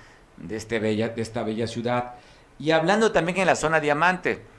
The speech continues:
dan a conocer que en el viaducto Diamante encontraron a una persona en estado de descomposición. Ahí, muy cerca de la caseta de Metlapil,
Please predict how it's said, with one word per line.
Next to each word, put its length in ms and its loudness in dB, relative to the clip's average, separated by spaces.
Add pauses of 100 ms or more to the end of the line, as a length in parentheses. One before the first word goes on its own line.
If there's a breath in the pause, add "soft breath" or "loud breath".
(300 loud breath)
dan 300 2
a 80 -4
conocer 480 -2
que 80 -2
en 80 -4
el 40 -10
viaducto 440 -4
Diamante 600 2 (380 loud breath)
encontraron 640 -4
a 100 0
una 380 -6
persona 600 -6
en 160 -10
estado 340 0
de 60 -4
descomposición. 920 -8 (920 loud breath)
Ahí, 260 -2
muy 220 -4
cerca 340 0
de 140 0
la 300 -2 (100)
caseta 540 -4 (520 loud breath)
de 140 -10
Metlapil, 640 -4